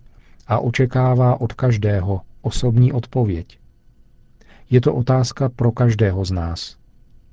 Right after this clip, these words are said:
Ježíš se totiž nespokojuje s povrchní a formální příslušností. Nestačí mu první a nadšené přilnutí. Je naopak třeba podílet se celým životem na jeho myšlení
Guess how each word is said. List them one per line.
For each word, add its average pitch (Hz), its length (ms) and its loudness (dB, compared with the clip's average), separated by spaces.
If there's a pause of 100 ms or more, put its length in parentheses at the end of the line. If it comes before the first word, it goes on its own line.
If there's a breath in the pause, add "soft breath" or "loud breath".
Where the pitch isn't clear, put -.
(420 loud breath)
Ježíš 120 400 2
se 131 140 -2
totiž 127 380 -2
nespokojuje 107 760 0
s - 120 -8
povrchní 113 680 0 (260 loud breath)
a 117 60 -4
formální 113 640 2
příslušností. 110 1000 -4 (640 loud breath)
Nestačí 123 500 0
mu 110 140 4
první 113 520 4 (160)
a 110 100 -2
nadšené 104 560 0
přilnutí. 117 680 2 (1300 soft breath)
Je 123 100 4
naopak 143 440 0
třeba 139 340 0
podílet 123 520 0
se 135 280 -2
celým 135 420 0
životem 120 540 0
na 98 100 0
jeho 101 240 0
myšlení 110 680 2